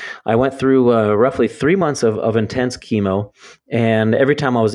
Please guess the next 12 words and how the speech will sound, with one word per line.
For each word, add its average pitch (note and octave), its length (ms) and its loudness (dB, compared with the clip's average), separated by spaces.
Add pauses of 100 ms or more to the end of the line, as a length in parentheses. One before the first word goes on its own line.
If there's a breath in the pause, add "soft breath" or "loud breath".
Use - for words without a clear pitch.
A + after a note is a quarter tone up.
in C3 140 0
the C#3 80 0
hospital, A2+ 560 -2
the B2+ 80 2
doctors D3 480 -2
put - 240 -4
me C#3 80 0
in A#2+ 80 0
a - 20 0
medically C3 380 0
induced G#2+ 280 0
coma. A#2+ 440 -4